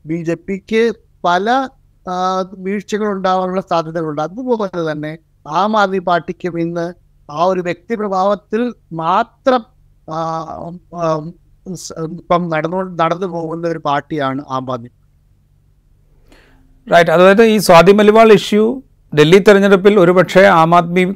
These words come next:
Speaker 2: കോൺഗ്രസ് സഖ്യത്തെ ബാധിക്കാനിടയുണ്ട് എന്ന് തന്നെ നമ്മൾ കരുതണം.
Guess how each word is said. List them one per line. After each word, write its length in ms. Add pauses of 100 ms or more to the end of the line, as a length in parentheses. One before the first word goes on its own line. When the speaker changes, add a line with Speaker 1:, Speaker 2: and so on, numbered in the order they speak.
(100)
Speaker 2:
കോൺഗ്രസ് 460
സഖ്യത്തെ 680 (320)
ബാധിക്കാനിടയുണ്ട് 920
എന്ന് 460
തന്നെ 120
നമ്മൾ 200
കരുതണം. 380